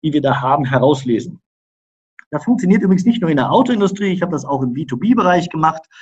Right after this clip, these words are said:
Ähm, versuchen Sie mal, Pizzaöfen an Restaurants zu verkaufen oder an Pizzerien. Das ist ein äußerst schwieriges Geschäft,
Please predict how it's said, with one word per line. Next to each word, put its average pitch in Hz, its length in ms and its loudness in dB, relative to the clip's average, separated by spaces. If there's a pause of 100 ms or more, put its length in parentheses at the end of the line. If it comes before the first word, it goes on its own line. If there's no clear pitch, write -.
(580)
Ähm, 143 640 0
versuchen 202 400 0
Sie 180 60 2
mal, 147 260 0
Pizzaöfen 190 680 0
an 143 140 0
Restaurants 170 640 0
zu 214 80 -6
verkaufen 175 460 0
oder 143 140 0
an 131 100 -2
Pizzerien. 180 560 0
Das 147 160 0
ist 160 140 -8
ein 127 80 -8
äußerst 202 360 -2
schwieriges 185 520 0
Geschäft, 254 420 -2